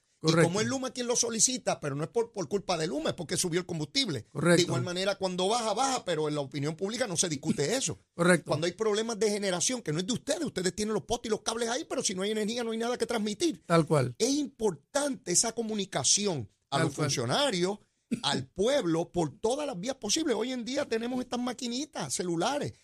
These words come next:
Speaker 1: Igual que llegan alertas, porque lleg-, viene un huracán o un accidente, que me lleguen alertas de Luma, de
Speaker 2: Muy
Speaker 1: tal
Speaker 2: bien.
Speaker 1: cosa, tal cosa, y me llega aquí igual que los periódicos me envían alertas. Y
Speaker 2: Claro.
Speaker 1: entonces yo me pongo con Luma, que yo estoy conectado,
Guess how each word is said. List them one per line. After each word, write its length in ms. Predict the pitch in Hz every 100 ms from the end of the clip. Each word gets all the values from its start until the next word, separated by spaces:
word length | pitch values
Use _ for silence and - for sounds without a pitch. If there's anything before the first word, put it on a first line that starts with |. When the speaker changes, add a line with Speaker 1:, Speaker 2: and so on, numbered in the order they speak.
| _ -
Speaker 1:
Igual 360 | 190 175 277 -
que 120 | 294
llegan 320 | 269 277 262
alertas, 380 | - 254 - -
porque 220 | 175 165
lleg-, 180 | 151 185
viene 160 | 190 226
un 80 | 233
huracán 320 | 220 190 220
o 80 | 214
un 180 | 214 214
accidente, 520 | 208 214 226 226 -
que 100 | 170
me 140 | 160
lleguen 280 | 151 214 294
alertas 460 | 302 226 269 294 285
de 120 | 254
Luma, 440 | 208 240 339 233 - _ _ 165
de 80 | 170
Speaker 2:
Muy 80 |
Speaker 1:
tal 100 | 170 165
Speaker 2:
bien. 100 | 170
Speaker 1:
cosa, 240 | 285 262
tal 220 | - 262
cosa, 400 | - 262 302 254 - _
y 140 | 185 220
me 100 | 202
llega 220 | 214 269
aquí 220 | - 269
igual 220 | 262 226
que 120 | 254
los 80 | 247
periódicos 440 | 240 226 240 254 220
me 100 | 214
envían 300 | 190 247 240
alertas. 380 | 254 320 -
Y 40 | 156
Speaker 2:
Claro. 140 | 180
Speaker 1:
entonces 200 | 175 165
yo 100 | 170 180
me 120 | 175
pongo 300 | 185 170 175
con 140 | 180
Luma, 240 | 240 311 -
que 100 | 139
yo 80 | 147
estoy 220 | - 147
conectado, 600 | - 170 180 311 262